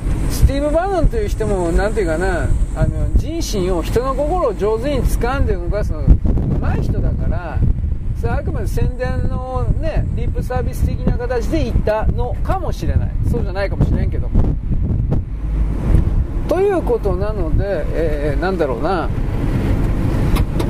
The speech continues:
この戦争の動きと大統領選挙の動き、いろいろ重なると思います。で、もう一つは、えー、大統領選挙中に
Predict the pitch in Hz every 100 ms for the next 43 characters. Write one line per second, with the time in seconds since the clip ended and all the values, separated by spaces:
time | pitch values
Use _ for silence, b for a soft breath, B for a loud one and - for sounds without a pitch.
0 | - - - - 208 - 311 330 311 302
1 | - 311 311 302 302 294 359 339 285 -
2 | - 392 403 233 - - - - - 196
3 | - 160 151 160 151 123 123 110 113 -
4 | - - - - 277 277 269 - - 269
5 | 240 320 269 - - - - - - -
6 | - - - - - - - - - -
7 | 277 370 302 262 294 339 320 294 294 196
8 | - - - - - 160 160 156 147 143
9 | 139 - - - - - - - - 185
10 | 190 202 202 202 214 214 208 - 220 220
11 | 214